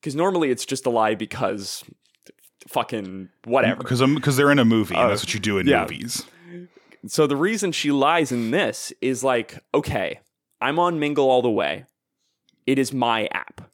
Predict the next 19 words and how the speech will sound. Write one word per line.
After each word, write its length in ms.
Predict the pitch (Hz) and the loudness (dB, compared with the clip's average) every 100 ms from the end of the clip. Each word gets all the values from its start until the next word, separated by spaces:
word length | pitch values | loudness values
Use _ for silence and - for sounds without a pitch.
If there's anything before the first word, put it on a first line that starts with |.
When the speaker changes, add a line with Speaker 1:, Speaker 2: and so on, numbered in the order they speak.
| _ - | _ -10
Speaker 2:
Yeah. 180 | 87 - | -8 -8
Speaker 1:
So 260 | - 151 117 | -2 0 0
in 200 | 135 135 | -2 -4
theory, 760 | - 202 202 170 117 104 - - | -6 -2 0 2 0 -2 -6 -10
Jeff 480 | 120 147 160 160 - | -6 0 0 -2 -8
could 580 | - - 208 120 110 123 _ _ _ | -2 2 4 4 2 -2 _ _ _
have 480 | - 147 151 156 135 | -6 -2 0 -2 -4
the, 440 | 143 143 139 135 135 _ _ _ _ | -8 -8 -8 -8 -12 _ _ _ _
you 120 | 135 | -6
know, 480 | 135 123 120 135 _ _ _ | -2 -2 -2 -8 _ _ _
overall, 800 | 135 156 151 147 139 135 131 - - | 0 2 2 2 4 2 0 -2 0
uh, 200 | 113 - | 0 0
it 280 | 90 - - | -4 -6 0
could, 180 | 196 165 | 2 2
it 80 | - | 0
could 200 | 190 170 | -2 -2
come 300 | 160 160 170 | -2 -2 -2
to 160 | 185 | -4
the 420 | 147 147 139 131 | -2 -4 -2 -4